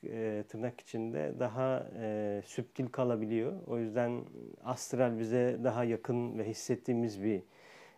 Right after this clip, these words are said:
alem. E, bu da aslında bizim gelişimimizin nerede,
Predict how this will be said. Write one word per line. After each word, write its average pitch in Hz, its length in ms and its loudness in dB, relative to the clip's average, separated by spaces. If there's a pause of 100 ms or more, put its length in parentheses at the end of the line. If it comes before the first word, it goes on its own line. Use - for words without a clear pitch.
(140)
alem. 107 360 2 (360)
E, 113 120 -2
bu 123 100 2
da 131 160 6
aslında 127 320 2
bizim 131 300 2
gelişimimizin 123 840 2
nerede, 120 460 2